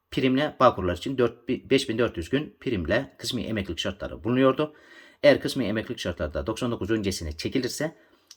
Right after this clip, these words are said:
primini doldurma imkanı olmayanlar için üç bin altı yüz günle kısmi emeklilik hakkı doğacak.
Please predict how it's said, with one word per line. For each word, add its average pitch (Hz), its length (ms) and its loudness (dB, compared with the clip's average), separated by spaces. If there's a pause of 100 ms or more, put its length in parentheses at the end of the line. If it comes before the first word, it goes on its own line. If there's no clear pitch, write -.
(160)
primini 110 360 0
doldurma 110 300 4
imkanı 78 320 -4
olmayanlar 78 380 -2
için 147 360 -4 (100)
üç 135 180 -6
bin 104 60 -2
altı 98 220 0
yüz 82 100 -6
günle 107 380 -4 (180)
kısmi 98 280 -4
emeklilik 76 560 -6
hakkı 135 520 0 (340)
doğacak. - 400 -10